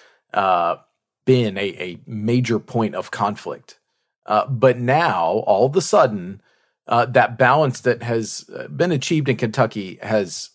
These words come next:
has been upset. And th-, there are folks that have philosophical differences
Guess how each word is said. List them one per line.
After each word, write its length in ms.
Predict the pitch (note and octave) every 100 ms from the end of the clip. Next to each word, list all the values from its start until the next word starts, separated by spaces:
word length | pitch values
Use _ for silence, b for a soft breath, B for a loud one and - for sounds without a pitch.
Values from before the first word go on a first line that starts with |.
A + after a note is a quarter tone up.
| _ -
has 220 | B2 A2+
been 320 | C3 A#2+ G#2+
upset. 680 | G2+ G2+ - G2+ - - - _ _ -
And 480 | C#3 C3+ A#2+ A2+ G#2+ b b b b
th-, 260 | - - C#3
there 180 | C3 C#3
are 80 | A2+
folks 400 | - B2+ A#2 -
that 300 | A2 G#2 -
have 500 | B2 G#2+ G#2 E2+ b b b _ _ _ _ _ _ -
philosophical 960 | - - D3+ E3 - C#3+ D3+ D#3+ C3+ G#2
differences 840 | - A2+ F#3 - - - - -